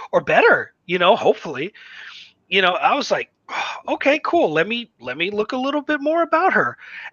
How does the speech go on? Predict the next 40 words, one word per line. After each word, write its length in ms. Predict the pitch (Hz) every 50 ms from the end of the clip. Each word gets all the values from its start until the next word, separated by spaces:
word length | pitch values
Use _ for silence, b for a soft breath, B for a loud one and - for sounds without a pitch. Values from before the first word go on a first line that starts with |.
| _ -
And 340 | 190 190 185 185 180 180 185
I 120 | 196 214 240
was 120 | 247 226 233
just 100 | 233 226
like, 160 | 226 196 185
"Okay, 420 | 185 254 311 - - 277 269 311 - - -
I 60 | 180
like 220 | 185 196 190 190 -
her 80 | 170 165
style," 440 | - - - 170 156 160 160 190
first 360 | 202 - - 160 190 - - 175
off, 180 | 165 185 - -
'cause 160 | 185 165 165
I 120 | 147 156 151
think 400 | - - - 180 180 170 - - 185
that 600 | 160 143 165 160 160 156 151 156 - - - - - b b b b b b _ _ _ _ _ _ _ _ _ _ _ _ _ _ _ _ _ _ _ _ _ _ _ _ _ _ _ -
you 200 | - 180 208 233
look 240 | 226 226 214 -
at 260 | 220 202 170 - - _ _ - 143 -
business 520 | - 180 190 190 175 - 165 160 151 - -
and 80 | 156 165
everybody's 440 | 170 175 170 165 175 165 156 147 170
always 220 | 160 156 151 143
suit 440 | - - - - - 185 175 160 160
and 120 | 156 156 -
tie 400 | - - 185 165 156 156 156 151
and 140 | 147 147
all 200 | 156 160 156 151
kitted 420 | - - - - 196 175 170 160 156
up 280 | 160 160 156 151 -
and 200 | 160 139 143 147
they 80 | 151 151
have 200 | 147 165 156 -
to 80 | - 147
look 220 | 147 156 151 -
a 60 | 156
certain 300 | 139 - 175 156 143 143
kind 200 | - 160 151 143
of 80 | 143 143
way. 240 | 147 147 147 147